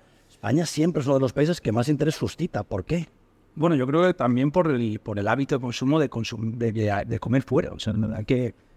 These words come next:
Speaker 2: que nos encanta estar en la calle, nos encanta probar cosas. Yo creo que es el carácter este que tenemos también de,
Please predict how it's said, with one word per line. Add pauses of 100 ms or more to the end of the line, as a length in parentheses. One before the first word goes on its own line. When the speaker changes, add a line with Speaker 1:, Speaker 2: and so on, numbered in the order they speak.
(120)
Speaker 2:
que
nos
encanta
estar
en
la
calle,
nos
encanta
probar
cosas.
Yo
creo
que
es
el
carácter
este
que
tenemos
también
de,